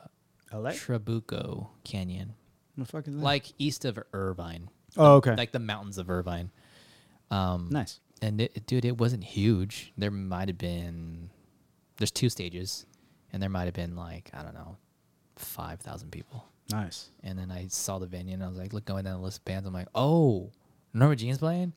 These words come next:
Speaker 1: That's fucking sick.
Speaker 2: I'm gonna go, I'm gonna go
Speaker 1: I
Speaker 2: shoot.
Speaker 1: would have loved to see
Speaker 2: I'm
Speaker 1: that.
Speaker 2: gonna go shoot that and, and listen. But,
Speaker 1: Yeah.
Speaker 2: um,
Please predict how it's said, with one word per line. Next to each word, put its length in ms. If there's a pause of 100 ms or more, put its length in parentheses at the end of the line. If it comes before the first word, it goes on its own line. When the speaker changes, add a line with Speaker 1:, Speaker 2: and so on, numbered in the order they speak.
(100)
Speaker 1:
That's 300
fucking 280
sick. 140
Speaker 2:
I'm 80
gonna 160
go, 80
I'm 200
gonna 140
go 60
Speaker 1:
I 240
Speaker 2:
shoot. 100
Speaker 1:
would 100
have 100
loved 420
to 100
see 200
Speaker 2:
I'm 60
Speaker 1:
that. 120
Speaker 2:
gonna 120
go 80
shoot 260
that 180
and, 180 (120)
and 440 (300)
listen. 500 (220)
But, 220
Speaker 1:
Yeah. 120
Speaker 2:
um, 380